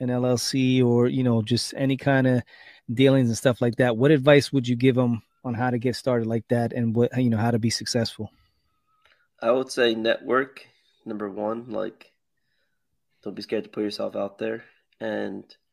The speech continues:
Speaker 2: uh, build, like, ask people who are doing it where you wanna be at and surround yourself around those people.
Speaker 1: Mm-hmm.
Speaker 2: So, like, I know I wanna,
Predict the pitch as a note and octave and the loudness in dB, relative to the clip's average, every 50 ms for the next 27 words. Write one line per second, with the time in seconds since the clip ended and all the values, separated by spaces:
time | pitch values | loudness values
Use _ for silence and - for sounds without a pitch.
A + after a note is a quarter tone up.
0 | _ _ _ _ _ _ _ _ _ _ _ _ _ _ _ _ _ _ _ _ | _ _ _ _ _ _ _ _ _ _ _ _ _ _ _ _ _ _ _ _
1 | _ - - F2+ D#2 B1+ G#1 G1+ - - G#2 - A2 A2+ A2+ - - A2 A2 - | _ -8 -6 -4 -4 -4 -4 -6 -8 -10 -6 0 2 2 2 2 0 -4 -4 -2
2 | - A#2 A2+ A2+ G#2+ - - - B2+ A#2+ G#2+ A2+ A#2 B2 A#2+ A2+ G#2+ G#2 F#2+ - | -2 0 0 0 0 -2 -4 -6 -8 -6 -4 -4 -2 0 0 0 0 -2 -4 -6
3 | G#2+ G#2+ A2 A2+ A2+ A2+ A#2 - - - A2 G#2+ G#2 G#2+ A2 G#2+ A2 G#2+ G#2 G#2 | -4 -4 -2 -2 -4 -4 -6 -6 -8 -6 -4 -4 -2 -2 -2 -4 -4 -4 -4 -6
4 | G2 - G#2 G#2 G2+ G#2 G#2 - - F#2+ F#2 - - G#2+ G2+ G#2 G#2 G#2 G2+ G2+ | -6 -6 -6 -4 -4 -4 -4 -6 -8 -12 -16 -14 -10 -8 -4 -4 -4 -4 -6 -8
5 | G2+ - - - - - - G2 F#2+ F#2 F#2+ F#2+ F#2 - _ - G#2 G2+ - - | -12 -10 -10 -12 -12 -10 -10 -10 -10 -10 -10 -14 -16 -16 _ -16 -18 -16 -16 -18
6 | A2 - _ _ _ _ _ _ _ _ - A2+ G#2 F#2+ F#2+ G2 - _ _ _ | -20 -20 _ _ _ _ _ _ _ _ -8 -6 -6 -8 -10 -12 -16 _ _ _
7 | _ _ _ _ _ _ _ _ _ - - A2+ G#2+ G2+ G2 G2 G2 - - - | _ _ _ _ _ _ _ _ _ -14 -10 -8 -8 -6 -8 -8 -10 -10 -8 -8
8 | G#2+ G#2 G#2 G#2+ A2 G#2+ G#2+ G#2 G2+ G2 G2 - | -4 -4 -2 -4 -4 -4 -6 -6 -6 -8 -8 -10